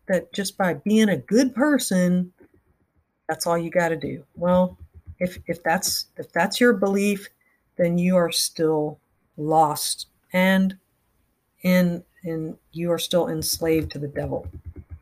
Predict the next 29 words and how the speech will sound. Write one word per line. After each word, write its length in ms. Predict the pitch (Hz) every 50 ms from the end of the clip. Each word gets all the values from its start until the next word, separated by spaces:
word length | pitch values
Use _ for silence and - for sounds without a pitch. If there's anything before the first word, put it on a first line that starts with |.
| - - _ _ _ _ _ _ _ _ _ _ _ _ - _ _ _ - _ _ _ _ _ - _ _ _ _ _ _ _ _ _ -
Now, 260 | 190 190 185 185 180
there's 240 | 180 170 175 175 170
a 80 | 175 170
lot 440 | 170 180 185 190 196 202 202 185 185
more 280 | 185 190 185 185 180
I 60 | 180
wanna 240 | 180 180 180 180 180
say 260 | 180 - - 180 180
about 280 | 180 175 175 170 170 170
this, 260 | - 175 170 - - -
but 120 | - 160
I'm 140 | 160 160 160
gonna 160 | 165 160 156
cut 220 | 156 - - 170 165
it 100 | 170 170
off 220 | 175 165 165 -
here 280 | - 311 370 403 392 392 -
and 280 | 185 175 170 170 170
we'll 260 | 165 165 165 165 165
do 180 | 156 - 165 160
another 260 | 165 170 170 185 202
podcast 560 | 190 196 185 170 170 170 - 156 160 160 -
on 120 | 156 156 165
this 200 | 165 180 - -
later. 280 | - 339 349 233 - _ _ _ _ _ _ _ _ _ _ _ _ _ _ - - - - - - _ -
So 140 | - - 185
thanks 260 | 180 196 202 208 208
for 200 | - - 214 202
listening, 640 | 196 196 208 - - - 269 294 320 349 359 349 -